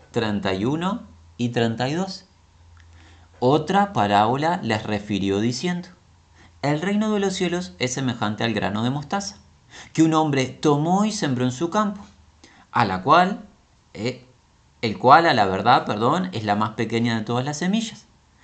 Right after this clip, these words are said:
Pero cuando ha crecido, es la mayor de las hortalizas, y se hace árbol, de tal manera que vienen las aves del cielo y hacen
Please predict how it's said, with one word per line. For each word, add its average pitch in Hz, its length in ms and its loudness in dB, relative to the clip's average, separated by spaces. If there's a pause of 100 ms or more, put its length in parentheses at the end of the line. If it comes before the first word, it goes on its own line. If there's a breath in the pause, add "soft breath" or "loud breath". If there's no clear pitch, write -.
(140)
Pero 101 200 0
cuando 95 280 0
ha 165 80 2
crecido, 180 640 -2 (240 loud breath)
es 185 100 0
la 208 100 4
mayor 208 380 0
de 202 100 0
las 131 200 -4
hortalizas, 117 640 -6 (320)
y 131 80 -4
se 185 120 0
hace 185 200 0
árbol, 202 400 0 (300 loud breath)
de 143 140 0
tal 170 180 -2
manera 156 360 0
que 120 140 -4
vienen 170 320 0
las 196 160 -2
aves 202 180 2
del 196 140 2
cielo 117 480 -2 (340 loud breath)
y 127 160 0
hacen 117 460 0